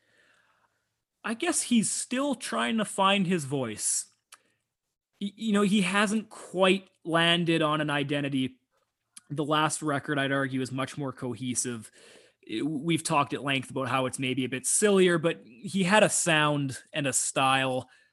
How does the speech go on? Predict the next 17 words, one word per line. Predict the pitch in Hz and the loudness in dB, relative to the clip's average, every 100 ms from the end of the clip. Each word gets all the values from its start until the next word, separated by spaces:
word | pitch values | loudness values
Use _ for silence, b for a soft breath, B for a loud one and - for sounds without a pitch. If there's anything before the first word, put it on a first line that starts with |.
| b | b
a | 139 | -4
distinct | 135 - - 185 165 | -2 -2 4 4 4
sound | - 143 135 131 | 2 2 2 0
and | 131 | -2
a | 127 | -4
distinct | 127 - 143 131 | -6 -4 -2 0
style. | - 139 131 127 127 b b b _ | 0 0 0 -2 -6 b b b _
Here, | - 262 | 0 6
his | 214 - | 6 6
sound | 190 165 160 | 6 6 4
is | |
a | 147 | 0
lot | 147 151 | 0 0
more | 139 | -2
scattered. | - - 147 135 135 135 | -2 2 4 4 2 0
It's | 131 - 143 | -2 -2 0
a, | 120 113 | 0 -4